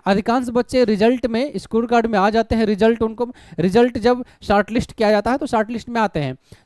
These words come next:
शॉर्टलिस्ट के बाद जब फिजिकल में जाते हैं तो उस लगभग आधे लड़के आउट हो जाते हैं, आधे बच्चे आउट हो जाते हैं। इसका कारण यह है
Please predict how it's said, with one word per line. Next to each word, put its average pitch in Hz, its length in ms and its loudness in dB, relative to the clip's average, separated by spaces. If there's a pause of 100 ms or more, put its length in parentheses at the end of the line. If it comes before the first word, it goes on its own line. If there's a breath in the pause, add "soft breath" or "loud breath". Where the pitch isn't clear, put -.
शॉर्टलिस्ट 226 420 0
के 269 120 -6
बाद 254 160 -2
जब 254 220 -4
फिजिकल 190 320 -4
में 240 120 -4
जाते 214 220 0
हैं 233 200 -2 (240 soft breath)
तो 262 60 0
उस 247 120 -6
लगभग 254 420 2
आधे 214 300 4
लड़के 247 320 2
आउट 202 340 2
हो 190 80 4
जाते 156 260 0
हैं, 127 180 -6 (280)
आधे 196 220 2
बच्चे 254 240 -2
आउट 226 180 2
हो 180 60 0
जाते 147 260 -2
हैं। 127 160 -8 (220 soft breath)
इसका 233 220 -4
कारण 233 340 0
यह 262 140 2
है 247 240 0